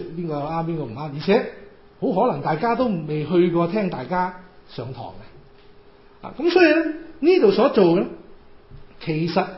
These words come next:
係將一啲以往你已經收集返嚟嘅，或者係講我哋喺上一堂講到嘅先生個人認識自己裏面你所收集返嚟嘅嘢，你自己經過反思之後，啊，同其他人嚟到分享。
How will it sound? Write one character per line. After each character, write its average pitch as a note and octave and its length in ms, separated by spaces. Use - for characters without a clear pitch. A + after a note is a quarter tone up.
係 F3+ 180
將 D4 260
一 C#4+ 60
啲 C4+ 320
以 D#3 260
往 F#3+ 320
你 G3 220
已 G3 60
經 A#3+ 140
收 B3 260
集 G3 100
返 G#3 180
嚟 B2+ 80
嘅， - 680
或 E3 100
者 F#3+ 80
係 G#3+ 80
講 F3 200
我 F#3+ 100
哋 E3+ 40
喺 F3+ 200
上 F#3 320
一 A#3+ 80
堂 A#2 240
講 C#3 260
到 F#3 100
嘅 D3+ 160
先 B3 300
生 A#3 240
個 F#3 240
人 B2+ 200
認 D3 220
識 A#3 80
自 - 260
己 D#3 100
裏 G3 140
面 C#3+ 160
你 D3 100
所 G3 140
收 A#3 220
集 G3 140
返 A3 240
嚟 A#2 40
嘅 A#2 100
嘢， B2 280
你 D#3 260
自 F#3+ 180
己 G3+ 200
經 C#4 240
過 G3+ 160
反 F#3 260
思 A3+ 160
之 G#3 160
後， - 60
啊， - 80
同 B2 200
其 A#2 120
他 F3+ 160
人 B2 80
嚟 G2+ 140
到 A#2+ 60
分 C#3+ 220
享。 G2+ 80